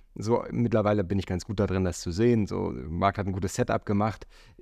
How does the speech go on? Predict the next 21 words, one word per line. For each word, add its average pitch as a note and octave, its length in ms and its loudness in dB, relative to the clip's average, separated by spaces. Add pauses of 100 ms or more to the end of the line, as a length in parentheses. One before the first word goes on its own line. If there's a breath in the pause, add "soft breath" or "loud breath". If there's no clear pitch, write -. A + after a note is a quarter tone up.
(140)
Ich B2+ 200 -2
mach's C3 260 4
dann A#2 160 2
trotzdem G#2 460 0
nicht, - 260 -4 (360 soft breath)
auch, A#2 280 -2 (180)
auch A2+ 200 -2
wenn's A#2+ 200 2
alles A#2 240 -2
gut A#2+ 160 -6
aussieht, G2+ 320 -2
weil G#2+ 160 2
ich A2 140 -6
hab C3 160 0
erstmal A#2+ 340 -2
noch A#2 180 0
keinen C3 360 2
Überblick C3 460 0
darüber, A#2 720 0 (400)
w-, - 160 -8
w-, A2 340 -6